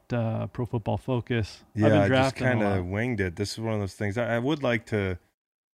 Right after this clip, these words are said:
Speaker 2: I would like to just throw it out there that my son had the flu this week. So,
Speaker 1: Oh.
Speaker 2: you know, I, I didn't really have a lot of time
Speaker 1: Is
Speaker 2: to
Speaker 1: he feeling better?
Speaker 2: He is. So shout out to Waylon. Um,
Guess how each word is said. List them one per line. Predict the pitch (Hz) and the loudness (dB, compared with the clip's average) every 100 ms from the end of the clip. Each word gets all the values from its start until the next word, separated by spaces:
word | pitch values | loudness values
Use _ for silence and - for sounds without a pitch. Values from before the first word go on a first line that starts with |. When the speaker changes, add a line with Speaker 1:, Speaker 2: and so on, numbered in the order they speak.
| _ _ _ _ - | _ _ _ _ 0
Speaker 2:
I | 127 | 4
would | 170 165 | 6 8
like | 160 135 | 6 6
to | - 131 | 2 2
just | 123 123 107 - - | 4 2 2 -6 -2
throw | 123 117 113 | 2 2 4
it | |
out | 107 104 101 | 4 2 0
there | 95 | 0
that | 92 | 0
my | 92 | -2
son | - 92 | -2 -4
had | 87 82 | -4 -6
the | |
flu | 85 95 87 | -8 -6 -6
this | 73 92 - | -8 -12 -12
week. | 69 - | -12 -12
So, | - 90 | -14 -4
Speaker 1:
Oh. | 160 113 90 _ _ _ _ _ | -2 -2 -4 _ _ _ _ _
Speaker 2:
you | 104 | -2
know, | 95 | -2
I, | 92 | -2
I | 95 | -2
didn't | 95 98 101 | -2 -4 -4
really | 104 98 | -4 -2
have | 92 92 | -2 -4
a | 92 | -8
lot | 92 92 | -8 -6
of | 85 | -6
time | - 92 90 90 | -8 -8 -6 -4
Speaker 1:
Is | 120 | -4
Speaker 2:
to | |
Speaker 1:
he | 113 | -4
feeling | 139 127 117 | -4 -4 -4
better? | 113 117 120 117 - _ | -4 -4 -4 -6 -10 _
Speaker 2:
He | 113 | 4
is. | 104 85 | 4 2
So | - 92 | -4 -6
shout | 110 104 | 0 2
out | 101 98 | 0 -2
to | |
Waylon. | 98 98 95 95 92 90 | -2 0 0 0 -2 -4
Um, | 98 95 92 92 90 | 0 2 4 2 0